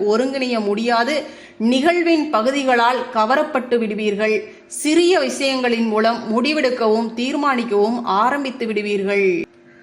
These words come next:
இதுதாங்க இந்த கதை மூலமா ஓஷோ நம்மளுக்கு உணர்த்தக்கூடிய விஷயம். என்ன சொல்றாருங்க? எப்பவுமே ஓஷோ சொல்லக்கூடிய ஒரே ஒரு அற்புதமான விஷயம் என்ன அப்படின்னு பாத்தீங்கன்னா,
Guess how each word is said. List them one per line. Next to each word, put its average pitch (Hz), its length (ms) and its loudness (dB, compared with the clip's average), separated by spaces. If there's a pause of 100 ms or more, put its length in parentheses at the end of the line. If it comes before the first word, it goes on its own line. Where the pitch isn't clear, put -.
(200)
இதுதாங்க 247 420 0
இந்த 233 260 0
கதை 226 240 0
மூலமா 220 480 0
ஓஷோ 220 160 -6
நம்மளுக்கு 190 380 0
உணர்த்தக்கூடிய 190 400 -2
விஷயம். 180 360 -4 (800)
என்ன 226 260 -2
சொல்றாருங்க? 190 520 0 (680)
எப்பவுமே 370 560 2
ஓஷோ 285 340 2
சொல்லக்கூடிய 254 540 0
ஒரே 240 500 0
ஒரு 339 180 4
அற்புதமான 254 560 0
விஷயம் 240 280 -4
என்ன 208 280 0
அப்படின்னு 196 260 -2
பாத்தீங்கன்னா, 185 400 0